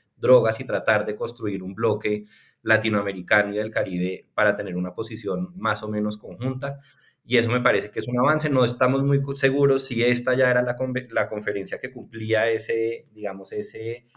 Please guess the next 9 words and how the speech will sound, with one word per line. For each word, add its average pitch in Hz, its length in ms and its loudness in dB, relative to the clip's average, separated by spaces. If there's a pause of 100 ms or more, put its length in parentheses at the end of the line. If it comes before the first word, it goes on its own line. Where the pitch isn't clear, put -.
(160)
compromiso 117 580 -2
del 131 120 4
acuerdo 170 540 0
o 120 120 4
van 104 180 4
a 104 80 -2
venir 107 240 -4
más 95 220 -8
conferencias. 90 720 -10